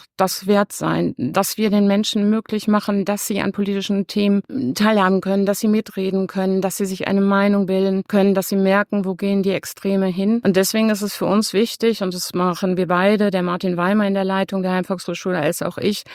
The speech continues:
indem wir in den notwendigen Gremien, die es dafür gibt, auftreten und dass wir dafür sorgen, dass die Landesförderung auch weiterhin möglich ist, dass sie erhöht wird,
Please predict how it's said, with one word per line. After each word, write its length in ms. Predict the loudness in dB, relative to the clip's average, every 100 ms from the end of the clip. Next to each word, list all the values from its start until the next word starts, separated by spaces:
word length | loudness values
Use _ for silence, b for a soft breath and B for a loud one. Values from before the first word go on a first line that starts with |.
| B B
indem 420 | 0 2 4 2 4
wir 300 | 4 4 2
in 160 | 0
den 380 | 0 0 -2 -6 -4
notwendigen 600 | -4 -2 -2 0 0 0
Gremien, 460 | 2 4 4 2
die 80 | -2
es 100 | -2
dafür 300 | -4 -4 -4
gibt, 300 | -2 -2 -4 B B B B
auftreten 840 | 2 2 0 0 0 4 2 2
und 140 | 0 -2
dass 200 | -2 0
wir 180 | 0 2
dafür 300 | -2 -2 -2
sorgen, 320 | 0 2 0
dass 120 | 0
die 100 | 0
Landesförderung 840 | 0 0 0 0 0 2 2 0 2
auch 220 | 0 0
weiterhin 680 | 0 2 2 2 2 2 2
möglich 680 | 0 4 4 4 0 -2 0
ist, 280 | 0 0
dass 180 | -2 -2
sie 300 | 0 2 0
erhöht 540 | 0 0 2 0 0 0
wird, 260 | 0 0